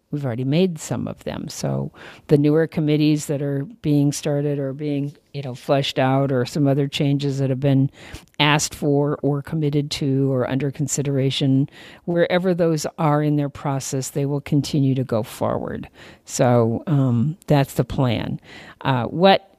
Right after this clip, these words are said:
happens, you know, in, in the longer term, of course, is determined by,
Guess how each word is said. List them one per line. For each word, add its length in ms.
happens, 680
you 200
know, 260
in, 380
in 160
the 80
longer 420
term, 380
of 140
course, 460
is 420
determined 680
by, 520